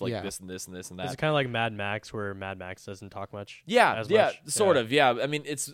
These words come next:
Speaker 3: He's, he's just there.
Speaker 1: Yes,
Speaker 3: But he
Speaker 1: but
Speaker 3: plays an integral role, I'm assuming.
Speaker 1: Yeah, he, he, well, I mean, he is, like,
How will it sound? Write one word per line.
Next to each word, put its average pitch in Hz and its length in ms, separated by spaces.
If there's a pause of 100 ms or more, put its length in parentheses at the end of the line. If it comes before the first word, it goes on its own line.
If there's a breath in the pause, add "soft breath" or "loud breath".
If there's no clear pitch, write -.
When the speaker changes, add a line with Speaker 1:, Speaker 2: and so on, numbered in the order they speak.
Speaker 3:
He's, 139 200
he's 131 240
just 117 180
there. 101 300 (1160)
Speaker 1:
Yes, 165 560
Speaker 3:
But 160 80
he 160 40
Speaker 1:
but 170 80
Speaker 3:
plays 170 180
an 165 80
integral 120 340
role, 101 240
I'm 92 120
assuming. 92 420
Speaker 1:
Yeah, 156 300
he, 143 240
he, 156 320
well, 147 160
I 147 40
mean, 131 100
he 139 100
is, 117 300
like, 98 140